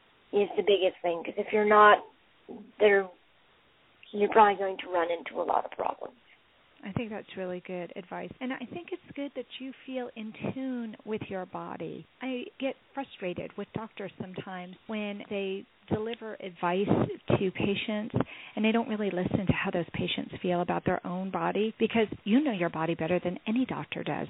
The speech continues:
Speaker 2: really. You live with it twenty-four
Speaker 1: Mm-hmm.
Speaker 2: hours a day. I mean, you know your body. You know what you're capable of. And it probably helped, too, that you had given birth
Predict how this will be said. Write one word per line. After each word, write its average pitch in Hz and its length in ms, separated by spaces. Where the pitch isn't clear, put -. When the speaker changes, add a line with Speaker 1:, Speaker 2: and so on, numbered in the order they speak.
Speaker 2:
really. 214 380
You 247 120
live 240 220
with 226 140
it - 180
twenty-four 220 320
Speaker 1:
Mm-hmm. 247 160
Speaker 2:
hours 240 280
a 220 80
day. 226 440
I 220 120
mean, 233 280
you 254 160
know 247 640
your 196 260
body. 165 280
You 202 220
know 220 220
what 240 200
you're 214 80
capable 185 480
of. 175 180
And 294 180
it - 180
probably 330 480
helped, - 220
too, 302 280
that - 140
you 240 140
had 226 180
given 254 300
birth 226 320